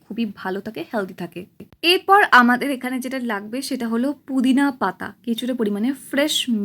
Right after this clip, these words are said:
মিন্ট লিফ। পুদিনা পাতা কিন্তু সবসময় আমি জানি যে সবার বাড়িতে থাকা সম্ভব নয়, সেক্ষেত্রে তোমরা তুলসী পাতারও ব্যবহার করতে পারো, তবে মিন্ট পাতা হলে সব থেকে বেস্ট রেজাল্ট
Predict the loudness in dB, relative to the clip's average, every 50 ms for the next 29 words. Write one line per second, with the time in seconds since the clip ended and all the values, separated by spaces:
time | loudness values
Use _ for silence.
0 | 0 2 2 2 2 0 -2 -6 -6 -4 -4 -4 -6 -8 -14 -20 -20 _ _ _
1 | _ _ _ _ _ -20 _ _ 0 2 4 6 6 6 4 6 4 4 4 4
2 | 2 2 2 2 2 2 0 4 4 4 4 2 -2 -4 -2 0 2 4 4 4
3 | 4 2 2 4 4 4 4 2 2 2 0 0 -2 -2 -2 0 0 0 0 2
4 | 0 0 0 0 -4 -6 -6 -4 -6 -4 -4 -2 -2 -2 -2 -2 -4 -4 -4 -4
5 | -4 -4 -4 -4 -2 -2 -4 -4 -4 -6 -6 -6 -8 -8 -4 -4 -6 -4 -4 -4
6 | -4 0 0 0 0 -2 _ _ _ _ -4 -2 0 0 4 4 4 4 4 2
7 | 4 2 2 4 4 2 2 2 0 -2 0 0 -2 -2 -2 -4 -4 -2 -4 -2
8 | -2 -4 -4 -2 -2 0 2 2 2 2 2 2 2 0 0 -2 -2 -2 -2 0
9 | 0 0 0 0 0 0 0 0 0 0 -2 -2 -4 -6 _ -12 -8 -8 -6 -4
10 | -4 -4 -4 -6 _ -2 -2 -2 -2 -4 -6 -6 -4 -4 -2 -2 -2 -4